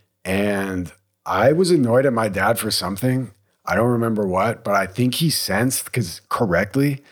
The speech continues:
I was like, "I am so looking forward to driving into, like, so quote unquote town." Like, we live kind of in a, our neighborhood was built in the early nineties, and, like, the real Cranberry, like, we were built in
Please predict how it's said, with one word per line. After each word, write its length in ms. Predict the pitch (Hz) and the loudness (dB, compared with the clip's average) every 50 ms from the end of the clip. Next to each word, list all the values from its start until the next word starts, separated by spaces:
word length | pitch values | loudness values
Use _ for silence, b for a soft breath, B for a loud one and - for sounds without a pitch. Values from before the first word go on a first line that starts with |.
| B B B B B B | B B B B B B
I 160 | 123 117 113 | 0 0 2
was 340 | 98 104 110 113 113 95 98 | 2 2 2 2 0 0 -2
like, 320 | 95 95 90 85 - - _ - | -4 -4 -4 -6 -8 -14 _ -6
"I 200 | 90 92 104 110 | -2 -2 0 0
am 140 | 113 107 98 | 0 0 0
so 300 | - - - 101 104 110 | -2 -2 0 0 2 2
looking 320 | 107 110 104 101 104 95 | 2 0 -2 -4 -6 -6
forward 340 | - - 101 98 98 92 82 | -4 -4 -2 -2 -2 -4 -6
to 120 | - 98 | -8 -8
driving 640 | 85 76 - 85 87 90 95 101 95 101 101 98 95 | -6 -6 -2 0 2 2 2 0 0 -2 -4 -6 -6
into, 680 | 90 - 90 98 98 87 - 98 98 95 95 92 80 - - - | -10 -10 -8 -8 -6 -4 -4 -2 -2 -2 -2 -4 -6 -8 -8 -6
like, 300 | 92 90 85 76 - - | -4 -4 -4 -4 -6 -6
so 260 | - - - 92 90 | -6 -4 -4 -4 -6
quote 280 | - - - 101 98 98 | -6 -6 -4 -2 -2 -2
unquote 320 | 87 90 92 92 85 - | -2 -4 -6 -6 -6 -6
town." 440 | - - - 90 90 92 101 104 - - B B B B B B B B B | -6 -4 -2 -2 -2 -2 -2 -4 -6 -8 B B B B B B B B B
Like, 260 | 92 90 87 78 - | -4 -2 -2 -2 -2
we 160 | 87 101 107 107 | -2 0 0 2
live 260 | 107 107 101 87 - | 2 0 0 -2 -4
kind 200 | - 92 92 95 | -4 -4 -2 -2
of 100 | 92 87 | -4 -4
in 160 | 95 92 90 | -6 -4 -4
a, 380 | 87 85 82 80 80 80 76 - - - | -2 -2 -2 -2 -2 -4 -8 -10 -8 -4
our 140 | - 98 107 | -2 0 0
neighborhood 340 | 107 104 95 110 107 101 95 | 0 0 0 0 0 -2 -2
was 120 | 92 - | -6 -6
built 240 | - 104 98 90 - | -4 -4 -4 -4 -4
in 100 | 92 92 | -6 -6
the 80 | 85 | -4
early 260 | 78 85 90 92 90 80 | -4 -4 -6 -6 -6 -6
nineties, 640 | 85 82 85 92 92 98 104 101 92 - - - - b b b b b b b b _ | -6 -4 -2 -2 0 0 0 0 -2 -2 -4 -6 -8 b b b b b b b b _
and, 400 | - 107 90 85 82 82 80 73 | -8 -6 -4 -4 -4 -6 -6 -6
like, 220 | 82 80 78 - - | -6 -6 -6 -6 -8
the 100 | 87 78 | -10 -6
real 340 | 76 92 101 101 92 90 92 | -4 -2 -2 -2 -2 -2 -4
Cranberry, 840 | - - 90 90 87 85 85 87 85 87 85 85 80 82 80 78 - - | -4 -4 -4 -4 -4 -6 -6 -6 -6 -6 -6 -6 -6 -8 -10 -10 -8 -8
like, 180 | 95 92 - | -8 -6 -4
we 140 | 98 113 117 | 0 0 0
were 80 | 123 104 | 2 2
built 260 | 101 113 107 104 - | 2 0 0 0 -2
in 420 | 98 92 92 90 87 85 82 76 | -6 -8 -8 -8 -10 -10 -12 -16